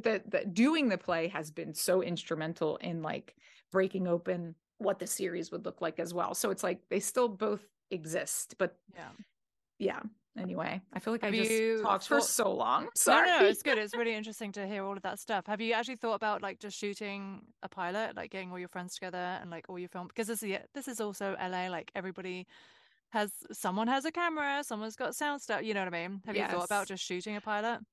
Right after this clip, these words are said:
Speaker 1: I've thought about it. I don't think I'm there just yet. I think I'm still right now doing a reapproach on the pilot. Also, I'm still performing the play. So
Speaker 2: Yeah. Oh, that's right, 'cause you're going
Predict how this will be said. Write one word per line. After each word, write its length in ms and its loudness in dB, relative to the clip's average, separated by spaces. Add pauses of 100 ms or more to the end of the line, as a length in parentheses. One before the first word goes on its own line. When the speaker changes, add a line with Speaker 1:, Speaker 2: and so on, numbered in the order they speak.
(220)
Speaker 1:
I've 200 0
thought 280 2
about 300 6
it. 180 6
I 140 4
don't 240 4 (260)
think 340 0
I'm 220 2
there 320 0
just 460 -6
yet. 340 4
I 120 0
think 640 -6 (160)
I'm 100 4
still 560 4
right 260 4
now 540 2
doing 280 -4
a 40 -4
reapproach 540 -2
on 80 -4
the 60 -6
pilot. 440 0
Also, 220 2
I'm 200 2
still 420 -2
performing 500 0
the 80 -4
play. 600 -2
So 360 4
Speaker 2:
Yeah. 220 4 (340)
Oh, 60 4
that's 240 2
right, 160 4
'cause 160 -6
you're 120 -2
going 260 -2